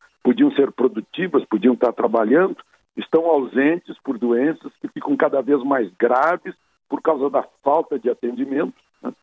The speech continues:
E, sobretudo, num país em que, faltando educação, faltando conhecimento, falta higiene, né? Então, não se previne pela boa alimentação, eh, por hábitos de higiene, não se previnem as doenças. Então,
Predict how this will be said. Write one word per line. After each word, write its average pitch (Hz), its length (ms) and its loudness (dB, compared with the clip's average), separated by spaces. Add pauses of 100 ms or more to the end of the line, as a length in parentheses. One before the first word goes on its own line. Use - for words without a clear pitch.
(200)
E, - 80 -8
sobretudo, - 480 0
num 202 120 -2
país 143 500 -2 (440)
em 156 120 4
que, 135 320 2 (160)
faltando 202 440 2
educação, 143 680 -2
faltando 202 460 -2
conhecimento, 135 680 -4 (340)
falta 165 240 0
higiene, 165 520 2 (300)
né? 127 140 -2 (180)
Então, 190 240 2
não 202 180 0
se - 120 -8
previne 165 500 0
pela 139 300 2
boa 156 360 4
alimentação, 139 840 -6 (320)
eh, - 220 -2
por 127 240 0
hábitos 123 600 -2
de 131 100 -8
higiene, 120 420 -2
não 143 160 -2
se - 160 -16
previnem 165 380 0
as 113 160 -4
doenças. 101 460 -4
Então, - 180 0